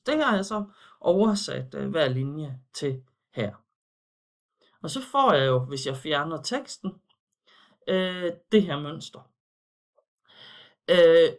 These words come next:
og der er et mønster. Øh, så jeg kan jo sige, at, øh, der er jo noget, der går igen, ikke? I kan se, at linje E et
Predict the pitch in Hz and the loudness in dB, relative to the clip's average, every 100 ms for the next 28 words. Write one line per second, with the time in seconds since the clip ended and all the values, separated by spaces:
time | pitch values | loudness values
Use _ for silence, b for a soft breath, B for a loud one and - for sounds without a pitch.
0 | _ 254 285 226 269 190 160 107 - 127 | _ 2 6 4 2 0 -4 -8 -14 -18
1 | - _ 156 160 143 127 - 175 160 220 | -18 _ 4 6 4 0 -2 0 0 2
2 | 226 165 226 226 269 170 160 147 143 147 | 2 2 0 -2 0 -2 -2 -4 -2 -2
3 | 107 120 - 170 - - 170 170 160 156 | -4 -6 -12 -12 -12 -4 -2 0 0 0
4 | 220 247 196 135 135 147 180 226 220 - | 0 0 -2 -2 -2 -2 -2 -2 -4 -8
5 | - 151 214 208 - 156 151 151 147 - | -10 -4 -2 -2 -4 -8 -8 -10 -12 -4
6 | 226 233 - - - 262 | -4 -2 -6 -10 -6 -6